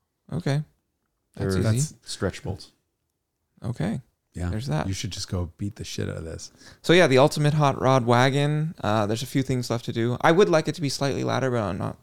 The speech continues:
Speaker 1: not too, too loud.
Speaker 3: Mm-hmm.
Speaker 1: And if it's gonna flow better, then I'm definitely interested in doing that. Uh, and then the question, I guess, is, does it need to be badged at all? The factory, it's a factory badged elite car.
Speaker 3: Mm-hmm.
Speaker 1: What is the appropriate badge to put on this car?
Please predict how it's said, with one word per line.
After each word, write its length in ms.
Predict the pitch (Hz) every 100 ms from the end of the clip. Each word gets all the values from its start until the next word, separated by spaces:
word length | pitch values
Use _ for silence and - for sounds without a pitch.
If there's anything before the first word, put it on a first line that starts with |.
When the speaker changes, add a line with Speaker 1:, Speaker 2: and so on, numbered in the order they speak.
| -
Speaker 1:
not 180 | 127 -
too, 220 | - 131
too 180 | - 127
loud. 360 | 120 120 123
Speaker 3:
Mm-hmm. 120 | 98 90
Speaker 1:
And 100 | 117
if 80 | 120
it's 80 | -
gonna 140 | 117
flow 280 | 110 - 107
better, 260 | 104 101 98
then 160 | 90
I'm 240 | - 90 78
definitely 400 | - - - -
interested 320 | - - -
in 100 | -
doing 220 | - -
that. 220 | 98 104 - - - - - - -
Uh, 160 | 131 101
and 140 | 127
then 80 | 123
the 80 | 120
question, 340 | 135 127 -
I 80 | 117
guess, 220 | 113 117
is, 140 | 101 117
does 160 | 113
it 80 | 104
need 260 | 113 110 104
to 60 | 104
be 140 | 98
badged 480 | 101 95 101 - -
at 80 | 104
all? 180 | 110 113
The 80 | 107
factory, 500 | 113 - 110 101 -
it's 320 | - - - -
a 20 |
factory 400 | 131 127 - 110
badged 380 | 107 101 101 -
elite 260 | 98 90
car. 380 | - 85 98 110 _ -
Speaker 3:
Mm-hmm. 280 | 87 78 78 -
Speaker 1:
What 120 | 117
is 60 | 120
the 100 | 117
appropriate 480 | - 135 120 95
badge 320 | 120 117 104 -
to 60 |
put 140 | - 113
on 80 | 78
this 100 | -
car? 340 | - - 120